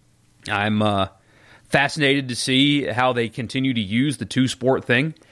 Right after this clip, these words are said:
I think it's really cool that Lane Kiffin and, uh, Mike Bianco seem to be on the same page with, with stuff like this, 'cause they can really use each other in this. Uh, my buddy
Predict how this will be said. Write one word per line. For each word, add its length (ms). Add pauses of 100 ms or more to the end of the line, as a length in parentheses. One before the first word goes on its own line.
(220)
I 100
think 160
it's 140
really 280
cool 540
that 180
Lane 200
Kiffin 280
and, 320
uh, 400
Mike 260
Bianco 340
seem 240
to 80
be 160
on 120
the 80
same 300
page 580
with, 220
with 180
stuff 320
like 200
this, 380 (340)
'cause 120
they 100
can 240
really 520
use 500
each 220
other 260
in 120
this. 340 (600)
Uh, 360 (120)
my 460
buddy 460